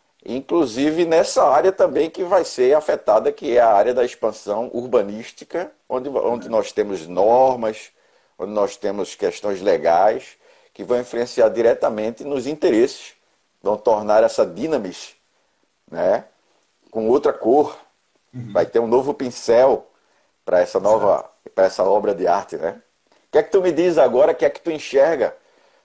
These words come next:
Speaker 1: a respeito dessa nova dinâmica que vai surgir, que na verdade já tá aí, mas que vai, com certeza, alimentar uma nova realidade?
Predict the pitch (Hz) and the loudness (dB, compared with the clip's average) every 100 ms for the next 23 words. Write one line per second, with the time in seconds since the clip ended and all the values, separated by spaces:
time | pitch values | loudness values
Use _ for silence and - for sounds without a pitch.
0 | - 95 113 110 - 123 - 117 123 107 | -6 -2 0 -2 -2 -4 0 -2 0 2
1 | 113 117 107 104 117 - - 95 110 107 | 2 2 -2 -4 -4 -4 -4 0 0 0
2 | 113 85 120 - 196 196 185 180 180 196 | -6 -8 -10 -4 0 2 2 2 2 0
3 | - 208 123 92 _ _ _ - 120 - | 2 2 2 -4 _ _ _ -6 -6 -4
4 | 120 135 151 - _ - _ 139 135 120 | 0 2 2 -2 _ -20 _ -8 -4 -4
5 | 127 127 139 147 143 110 107 117 123 - | -2 0 0 0 -4 0 2 2 0 -8
6 | 113 113 110 117 110 95 82 - | -4 0 0 2 0 0 -6 -12